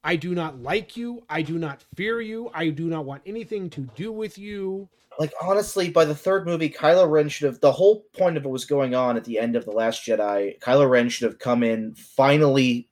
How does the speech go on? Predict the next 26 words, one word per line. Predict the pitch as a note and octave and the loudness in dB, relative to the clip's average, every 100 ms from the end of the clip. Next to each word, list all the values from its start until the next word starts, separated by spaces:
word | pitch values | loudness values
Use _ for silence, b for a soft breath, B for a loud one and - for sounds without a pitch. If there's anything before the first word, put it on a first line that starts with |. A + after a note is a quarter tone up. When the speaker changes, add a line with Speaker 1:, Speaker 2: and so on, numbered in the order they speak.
| _ B2 | _ 2
Speaker 2:
have | B2 A2+ - | 2 2 -2
moved | A#2+ C3+ C3 A#2+ | 0 2 2 4
on | B2 B2 A#2 | 4 4 0
from | A#2 | -2
being | A2+ A2 A2 | -4 -6 -6
a | |
petulant | - A2 A2 G#2 G2+ | -2 -2 -2 -6 -8
child. | - A2 G2 D#2+ - B B2 | -4 -2 0 -2 -6 B 0
Like, | F#3 | 4
Speaker 1:
Yes. | A#3+ | 6
Speaker 2:
everyone | B3 | 8
else | G3 G3 F3+ | 8 6 4
in | |
the | D#3 C3+ C3 - | 6 6 6 2
First | C#3 - | 2 4
Order | C3 A#2+ | 2 2
could | C#3 | 0
have | A#2+ | -2
still | C#3 B2 | 0 0
been | A#2+ | 0
incompetent | A2+ A2+ B2 A2+ A2+ G#2+ | -4 -4 -4 -4 -6 -8
man | G#2+ G#2 | -6 -6
babies, | F#2+ G2+ G2 G2+ - B - | -6 -8 -6 -10 -10 B -4
but | A#2+ | -4
Kylo | - G3 B3 A3 F#3 | 0 6 8 10 8
at | C#3+ - | 4 0